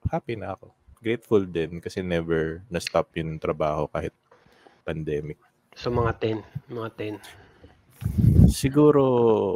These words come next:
Speaker 1: seven point five. Kasi nga, hindi ko siya business eh. Kumbaga,
Speaker 2: Mm,
Speaker 1: help,
Speaker 2: di, di siya
Speaker 1: help,
Speaker 2: sa'yo?
Speaker 1: oo, hindi sa, sa akin. Baby siya ng airpot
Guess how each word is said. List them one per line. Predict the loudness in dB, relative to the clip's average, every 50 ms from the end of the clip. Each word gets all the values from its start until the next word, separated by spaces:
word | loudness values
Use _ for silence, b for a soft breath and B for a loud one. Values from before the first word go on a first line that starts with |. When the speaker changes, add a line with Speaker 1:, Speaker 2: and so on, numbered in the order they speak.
| -4 -6 -8 -10 -12 -12 -10
Speaker 1:
seven | 0 2 2 4 4 2 0 0 -6 -10 -12 -14 -16 -18 _ _ _ _ _ -2 0
point | 0 0 0 -4 -2
five. | 0 0 0 0 -4 -10 -20 _ _
Kasi | -2 -2 -2 -2 -4 -4 -2
nga, | -4 -4 -6 _ _ _ _ _ -10
hindi | -8 -4 -2
ko | -2 2
siya | 4 4 4
business | 4 2 -4 -4 -6 -8 -10 -10 -10 -14
eh. | -14 -16 -18 -20 _ _ _ _ _
Kumbaga, | -8 -4 2 2 4 4 4 2
Speaker 2:
Mm, | 2 4
Speaker 1:
help, | 2 2 2 2 0 -2
Speaker 2:
di, | -2 0 -2 -2 -2 -6 -2
di | 2
siya | 4 4 4 4
Speaker 1:
help, | 2
Speaker 2:
sa'yo? | 0 -2 -2
Speaker 1:
oo, | -2 0 0 2 0 0 -6 -8 -16 b b b -10
hindi | -8 -8 -6
sa, | -4 -6 -6 -4
sa | -6 -8 -8
akin. | -10 -12 -18 -20 -20 _ _ -2
Baby | -2 -2 -2 0 -2 -2
siya | 2 4 4
ng | 4 4 0 0 0 -6 -4
airpot | -2 -2 -2 -2 -4 -8 -12